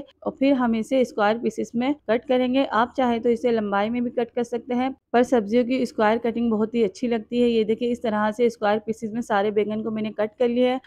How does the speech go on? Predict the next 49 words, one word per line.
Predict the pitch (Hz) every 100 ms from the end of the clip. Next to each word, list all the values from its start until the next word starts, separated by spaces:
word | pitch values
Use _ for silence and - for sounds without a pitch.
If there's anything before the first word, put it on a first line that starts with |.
| -
अब | 262
मैं | 277
इसे | 262 262 277
पानी | 277 208 220
में | 247 226
डिप | 226 -
कर | 247
दूंगी, | 226 247 262
क्योंकि | 247 220 254
बैंगन | 220 220 240 226
बहुत | 208 226
जल्दी | 226 214 202 269 -
काले | 214 214 247
हो | 254
जाते | 240 240 240
हैं, | 254 262
इसलिए | - 233 247 226
इसे | 220 262
पानी | 269 208 196
में | 208 240
डिप | 190 220
कर | - 240
देंगे। | 233 247 254 285 _ _ -
अब | 226
आलू | 240 220 226
की | 247
भी | 262
इसी | 247 254
तरह | 233 214 214
से | 262
कटिंग | 262 208 247 254
कर | 254
लेंगे। | 247 254 254 294 _ _ _ _ _ _ _
आलू | 220 226 269
का | 285
छिलका | 294 240 247
पहले | 247 247 240
उतार | 220 208 208 247
लेंगे। | 254 247 254 269
अब | - 220
आलू | 214 214 226
को | 240
भी | 233 262
स्क्वायर | - 226 214 233
पीसेस | 226 233 -
में | 247
कट | 247 226 226
कर | 262
लेंगे। | 254 262 262 285